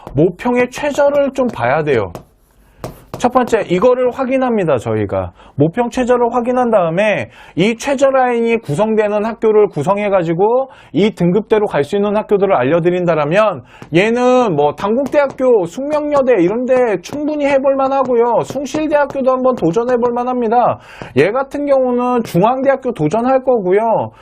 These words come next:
어, 숭실대학교 집어넣으시면 붙고요. 여기 뭐 인하대도 갈 수 있고 인하대도 갈 수 있고 이래요 라고 말씀을 드릴 수가 있어요. 제가. 이해가십니까? 왜? 교과 전형은 저 정도 등급 가지고 형성되는 학과들이 있고 학교가 저 등급대 가지고 학생들을 선발을 하거든요.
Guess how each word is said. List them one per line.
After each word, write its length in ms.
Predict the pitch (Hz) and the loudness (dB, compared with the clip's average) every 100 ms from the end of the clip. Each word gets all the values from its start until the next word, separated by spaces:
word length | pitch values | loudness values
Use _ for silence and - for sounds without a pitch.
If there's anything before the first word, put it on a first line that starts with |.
| - - | -20 -2
어, 140 | 220 247 | 0 0
숭실대학교 720 | 277 294 294 302 285 277 269 | -2 -4 -2 0 0 0 -2
집어넣으시면 640 | - 175 226 233 247 226 | 0 0 0 -2 -2 -2
붙고요. 320 | 151 135 185 220 196 120 139 | -4 0 2 2 0 0 0
여기 240 | 175 226 | 0 2
뭐 100 | 208 | 0
인하대도 520 | 160 196 262 277 269 | 0 0 0 0 -2
갈 120 | 247 220 | -2 -2
수 120 | 220 | -2
있고 160 | 214 | 0
인하대도 420 | 202 233 269 269 254 | 0 0 0 -2 0
갈 120 | 233 | -2
수 100 | - | -2
있고 140 | 208 170 | 0 0
이래요 560 | 147 214 247 240 233 | 2 2 4 2 0
라고 240 | 135 151 208 | 0 0 0
말씀을 440 | 131 135 208 214 | -2 0 -2 0
드릴 180 | 180 175 | 0 -2
수가 220 | 175 110 | -2 -4
있어요. 360 | 123 127 208 131 | -2 0 0 0
제가. 320 | 120 98 85 - - - - | -4 -8 -10 -14 -20 -14 -2
이해가십니까? 640 | 170 147 117 110 101 139 147 _ _ - 131 | 0 0 -4 -8 -4 -4 -6 _ _ -6 0
왜? 280 | 165 208 208 - - | 2 0 -6 -18 -4
교과 180 | 170 240 | 0 2
전형은 440 | 247 247 240 233 220 | 2 0 0 0 0
저 120 | 165 | -2
정도 340 | 196 208 208 208 | 0 2 0 0
등급 260 | 156 196 | 0 2
가지고 340 | 202 175 175 190 | 2 0 0 -2
형성되는 460 | 226 233 226 214 202 | -2 -2 0 0 0
학과들이 520 | 214 214 220 202 151 | 0 0 0 0 -2
있고 380 | 113 220 262 262 - - | 0 0 0 -2 -14 -4
학교가 460 | 262 262 262 247 208 | -2 0 2 0 0
저 220 | 165 175 | 0 0
등급대 380 | 165 165 208 214 | 0 -2 0 0
가지고 460 | 202 131 147 196 208 | 0 0 0 0 0
학생들을 500 | - - 233 220 208 | -2 -6 -2 0 0
선발을 400 | 208 226 226 214 240 | -2 -2 0 0 -2
하거든요. 500 | 262 226 165 110 | 0 0 -2 -4